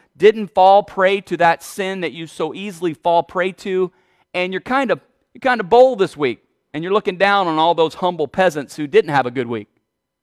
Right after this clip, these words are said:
Or if you didn't have a good week and you're basing it on performance, you are humble because you didn't have a good week. But, but the understanding of the gospel is this.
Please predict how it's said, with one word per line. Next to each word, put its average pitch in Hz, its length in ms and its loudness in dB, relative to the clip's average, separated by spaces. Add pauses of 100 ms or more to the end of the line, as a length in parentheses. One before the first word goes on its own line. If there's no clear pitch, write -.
(640)
Or 208 100 8
if 185 60 4
you 226 80 -6
didn't 311 180 -2
have 254 160 4
a 208 40 0
good 180 180 2
week 180 320 0
and 156 120 -6
you're 156 120 -2
basing 175 460 -2
it 160 100 0
on 160 160 0
performance, 180 760 -4 (380)
you 196 240 -2
are 175 440 4
humble 254 440 2 (880)
because 156 580 -4
you 165 160 -10
didn't 170 200 -6
have 160 180 -2
a - 20 -12
good 143 160 -12
week. - 380 -8 (1080)
But, 214 180 -4
but 214 140 -4
the - 220 -2
understanding 254 640 -4
of 190 40 -8
the 170 60 -6
gospel 226 640 -6
is 156 140 -8
this. 208 280 0